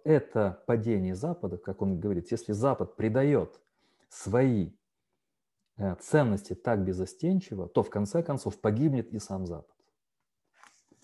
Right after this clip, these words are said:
Вот эта ложь, ставшая все больше, со времен Липмана она усилилась, ставшая все больше, э, орудием власти, орудием удержания людей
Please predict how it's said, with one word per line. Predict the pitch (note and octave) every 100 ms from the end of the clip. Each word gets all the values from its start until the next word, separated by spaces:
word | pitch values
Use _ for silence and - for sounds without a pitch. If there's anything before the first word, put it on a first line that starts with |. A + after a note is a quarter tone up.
| -
Вот | A#2 -
эта | E3+ E3 A#2+ -
ложь, | G#2+ C#3 G#3 - - _ - _ _ _ -
ставшая | - C3+ A#2 - G#2+
все | - B2+
больше, | A#2+ C#3+ A#2+ - F#2
со | -
времен | G#2+ A#2 A2 A2+
Липмана | G#2+ - F#2+ F2+
она | F2+ G2
усилилась, | G2 G#2 F2 - - _ _ _ _ -
ставшая | - B2+ - A#2 G#2
все | - C3+
больше, | A#2 D3 A#2 - - G2 - _ _ _ _ _ _
э, | G#2+ G2+ F#2 -
орудием | A#2+ C#3+ C3 G2+ F#2+ F2+
власти, | G2 B2 A#2+ - -
орудием | F2 G#2 F#2+ F#2 E2+ E2 E2 E2 E2+ -
удержания | A2 G#2 A#2 G#2+ B2 A2 F#2+
людей | F2 G2 G2 F#2+ E2